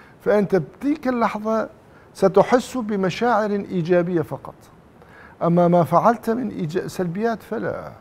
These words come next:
أبدًا، هذه بعد شوية. بس هذا امتحان شفهي،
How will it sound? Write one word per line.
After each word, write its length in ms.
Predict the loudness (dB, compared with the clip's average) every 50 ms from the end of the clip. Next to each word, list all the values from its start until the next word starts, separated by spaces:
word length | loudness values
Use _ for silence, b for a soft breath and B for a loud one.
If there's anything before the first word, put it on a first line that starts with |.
| -10 -4
أبدًا، 420 | -2 -2 0 0 -2 -4 -4 -6 -10 -14 -18 -20 b b b b b b
هذه 260 | 0 0 0 0 0
بعد 200 | 2 2 2 2
شوية. 440 | 2 0 -4 -4 -4 -4 -4 -6 -8 -12 -18 -20 -20 -20 -20 _ _ _ _ -20 _ -20 -20
بس 200 | -16 -12 -10 -8 -8 -8 -10 -12 -16 b b b b b
هذا 140 | 0 0 0
امتحان 320 | 0 -2 -2 0 0 0
شفهي، 400 | 0 0 -4 -6 -6 -8 -10 -12